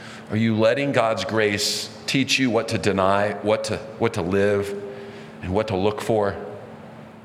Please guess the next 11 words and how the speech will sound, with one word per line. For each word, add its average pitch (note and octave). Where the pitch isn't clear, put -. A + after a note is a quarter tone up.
And A#2
are B2+
you D#3
pure? F3+
Are G2+
you B2+
passionate? A#2
Are G2+
you B2
a B2
special C3